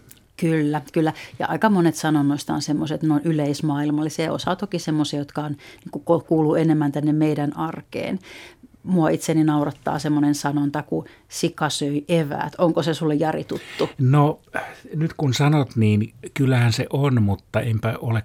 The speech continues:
Speaker 2: kovin usein kyllä kuullut sitä.
Speaker 1: Joo, mulle itsellekin se oli siellä tavalla, että en, en käytä sitä, enkä olisi ehkä tunnistanutkaan, ja jouduin sanakirjasta vähän katsomaan.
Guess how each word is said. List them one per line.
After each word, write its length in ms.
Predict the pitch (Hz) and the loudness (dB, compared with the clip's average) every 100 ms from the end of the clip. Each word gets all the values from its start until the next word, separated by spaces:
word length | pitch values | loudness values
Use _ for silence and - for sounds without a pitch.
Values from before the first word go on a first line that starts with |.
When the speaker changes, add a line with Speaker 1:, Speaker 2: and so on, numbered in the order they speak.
| - | -4
Speaker 2:
kovin 280 | 117 113 120 | -4 -2 -2
usein 340 | 120 110 95 | -2 -4 -2
kyllä 200 | 107 101 - | -4 -6 -6
kuullut 440 | 180 160 131 - | -2 0 -2 -6
sitä. 380 | - 95 - 135 - - - - - - - - | -8 -8 -10 -14 -14 -20 -20 -20 -20 -20 -20 -8
Speaker 1:
Joo, 300 | 202 190 175 - | -4 -4 -6 -4
mulle 340 | 196 190 185 - | 0 2 0 -2
itsellekin 540 | - - 175 160 156 | -6 -2 0 -2 -2
se 80 | 165 | -4
oli 120 | 156 | -2
siellä 180 | 151 156 | -2 -2
tavalla, 200 | 160 156 | 0 -2
että 120 | 147 - | -2 -4
en, 120 | 170 | -2
en 200 | 147 165 | -2 -2
käytä 380 | 185 214 214 185 | 2 2 2 -2
sitä, 400 | - 175 165 160 | -2 -4 0 0
enkä 240 | 160 156 | 0 -2
olisi 200 | 156 147 | -2 -4
ehkä 160 | 156 165 | -8 -6
tunnistanutkaan, 960 | - 190 170 151 - 151 151 - 156 156 | -2 0 2 0 -2 -6 -6 -4 -4 -2
ja 60 | |
jouduin 300 | 170 170 160 | 0 2 2
sanakirjasta 680 | 151 175 160 156 147 143 156 | 0 0 0 -2 -6 -6 -6
vähän 180 | 143 151 | -6 0
katsomaan. 500 | 160 - 151 151 | -2 -2 -4 -2